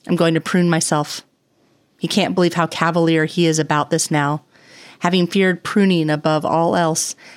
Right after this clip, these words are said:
at the onset of this adventure, having been pruned once before and knowing how excruciating it is.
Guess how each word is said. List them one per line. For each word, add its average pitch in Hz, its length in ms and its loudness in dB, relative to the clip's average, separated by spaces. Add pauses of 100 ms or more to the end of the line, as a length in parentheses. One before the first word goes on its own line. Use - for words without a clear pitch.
(100)
at 165 140 -4
the 170 160 0
onset 165 400 0
of 151 80 -2
this 156 180 -2
adventure, 151 540 -2 (720)
having 175 260 0
been 165 160 2
pruned 180 340 2
once 165 220 0
before 160 560 0 (300)
and 180 100 2
knowing 170 280 2
how 165 180 0
excruciating 160 840 0
it 147 140 -2
is. 139 380 -2